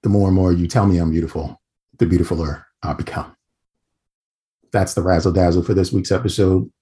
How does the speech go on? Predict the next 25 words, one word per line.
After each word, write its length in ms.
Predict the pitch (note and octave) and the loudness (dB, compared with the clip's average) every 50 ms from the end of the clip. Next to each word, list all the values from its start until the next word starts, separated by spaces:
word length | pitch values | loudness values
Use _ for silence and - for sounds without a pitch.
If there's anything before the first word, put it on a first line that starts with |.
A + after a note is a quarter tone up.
| _ _ _ _ _ _ _ _ - | _ _ _ _ _ _ _ _ 2
We 120 | - A2 | 6 6
need 220 | G2+ G2+ G2 F2 E2 | 8 8 8 6 4
you. 240 | E2+ - - E2 - _ _ | 2 -2 -6 -10 -12 _ _
You're 220 | - G2+ F2 D#2 | -2 0 0 2
our 60 | D#2 | 2
lifeblood. 600 | D#2 D#2 D2+ - - - F2 E2+ D#2+ D2+ D#2 - - _ _ _ _ _ _ _ | 0 0 0 -2 -2 -2 -2 -2 0 -2 -4 -6 -10 _ _ _ _ _ _ _
Send 180 | - - D3 C3+ | 0 4 4 6
us 80 | A#2 | 6
an 120 | A#2+ G#2 G#2 | 6 6 6
email 360 | G2 F#2+ F#2+ F2+ F2 F2 F2+ - | 6 6 4 4 2 2 0 0
at 260 | F#2+ F2 E2+ E2+ - | -2 -4 -4 -2 -2
don't 220 | - F#2+ F2+ E2+ | 0 0 0 0
judge 240 | D#2 F#2 E2+ E2 - | 0 0 0 0 -2
pod 280 | - - E2+ E2 D#2+ D2 | -4 -2 -2 -2 -2 -2
at 80 | D#2+ | -4
gmail 360 | D#2+ F2+ F2+ E2+ E2 D#2+ D#2+ E2 | 0 0 2 2 2 0 0 -2
dot 220 | E2 D#2+ - - | -4 -4 -6 -6
com. 500 | - - G2 F2+ F2+ F2 E2 D#2+ E2 - _ _ _ _ _ _ _ | -2 -2 0 2 2 2 2 0 -2 -4 _ _ _ _ _ _ _
Leave 200 | - A2 F#2 E2 | -2 0 0 0
a 40 | E2 | 0
voicemail 580 | D#2+ F2+ G2+ G2 E2+ - G2 F2+ F2 E2+ E2 - | 0 2 2 2 2 2 2 2 2 0 0 -2
at 200 | E2+ D#2 - - | -4 -6 -4 -2
four 240 | - F#2 E2+ D#2+ D#2+ | -2 0 2 2 0
one 260 | D2 D#2+ D#2+ E2 E2+ | 0 0 2 2 2
zero, 500 | E2+ E2+ F2 E2 E2 E2 D#2+ D2+ - - | 4 4 4 4 4 2 0 -2 -6 -10